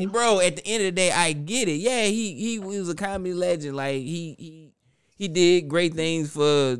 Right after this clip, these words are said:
you know what I'm saying, the black culture. But in the same time, damn, bro, you had to fuck,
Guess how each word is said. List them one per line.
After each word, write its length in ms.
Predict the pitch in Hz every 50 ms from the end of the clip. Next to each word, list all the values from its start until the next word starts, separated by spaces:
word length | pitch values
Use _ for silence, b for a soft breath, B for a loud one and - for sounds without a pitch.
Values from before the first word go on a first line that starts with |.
| - - _ _ _ _ _ _ _ _ 196
you 120 | - 165 156
know 60 | 147
what 60 | 151
I'm 40 | 147
saying, 420 | 147 151 147 147 147 143 107 -
the 80 | 120 120
black 340 | 123 135 139 151 151 127 117
culture. 340 | 156 160 165 160 135 131
But 180 | 123 127 151 151
in 160 | 156 160 156
the 60 | 139
same 340 | 135 - 185 196 190 185 170
time, 320 | - 208 220 220 202 175 139
damn, 320 | 123 202 247 269 226 196
bro, 140 | 180 220 233
you 160 | 240 254 269
had 180 | 262 262 254 262
to 80 | 180 151
fuck, 220 | - 247 269 214